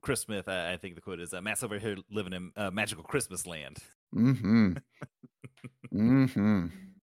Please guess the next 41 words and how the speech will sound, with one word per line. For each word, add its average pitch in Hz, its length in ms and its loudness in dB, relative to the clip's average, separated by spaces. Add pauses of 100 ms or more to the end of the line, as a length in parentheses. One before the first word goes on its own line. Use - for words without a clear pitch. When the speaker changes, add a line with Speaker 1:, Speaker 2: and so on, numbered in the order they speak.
(160)
Speaker 1:
I 185 40 0
think 247 160 -8
this 208 80 -6
is 175 60 -4
a 180 40 -6
good 165 200 -4
card. 80 240 -6 (100)
It's 156 160 -14
a, 170 120 -8
I 151 120 0
think 175 120 -2
it's 143 100 -8
a - 20 -6
really 135 120 -4
good 120 140 -6
card. 71 180 -10 (720)
Uh, 120 220 0
obviously, 127 460 -4
I - 20 -6
think 120 160 -10
it 107 80 -6
has 107 240 -4
kind 113 220 -4
of 95 120 -8
a, 90 260 -8
um, 87 440 -10 (240)
it's - 140 -8
more 135 160 2
useful 110 680 0 (640)
earlier 131 520 2
in 131 160 -8
the 131 60 -4
game 127 260 -2
as 117 100 -8
far 120 100 0
as 101 100 -2
building 117 260 -2
it. 92 120 -6
Like, 101 220 -6 (180)
it's, - 200 -8 (680)
it's 156 200 -6